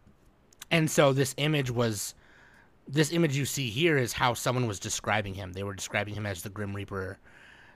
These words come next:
how th-, he didn't care. Uh, "Oh, well, th-, he doesn't fucking care. Like, there's no way." And it's seriously, every time I fucking look at it, it turns me on. I get so fucking horny. Like, it just,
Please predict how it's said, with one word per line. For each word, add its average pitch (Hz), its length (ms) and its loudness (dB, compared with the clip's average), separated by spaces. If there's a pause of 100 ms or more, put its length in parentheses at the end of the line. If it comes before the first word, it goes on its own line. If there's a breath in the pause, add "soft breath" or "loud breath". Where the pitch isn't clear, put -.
how 107 240 0
th-, 113 180 -10
he 123 140 -2
didn't 107 220 -2
care. 101 520 0 (580 soft breath)
Uh, 98 380 -4
"Oh, 107 140 -2
well, 107 120 -6
th-, 110 200 -6
he - 120 -6
doesn't 120 200 -2
fucking 113 340 -4
care. 107 300 -2
Like, 95 160 -6
there's 101 180 -8
no 107 140 -4
way." 101 420 -4 (560 loud breath)
And 131 300 0 (100)
it's 147 200 -2
seriously, 151 340 4
every 139 160 4
time 143 180 4
I 113 60 4
fucking 117 400 -2
look 104 120 -8
at 113 80 -4
it, 101 80 -8
it 95 100 -10
turns 101 300 -8
me 98 120 -8
on. 90 300 -10
I 101 100 -6
get 101 160 -8
so 101 220 -4
fucking 98 280 -8
horny. 95 400 -10 (340 soft breath)
Like, 113 220 0
it 123 120 2
just, - 380 0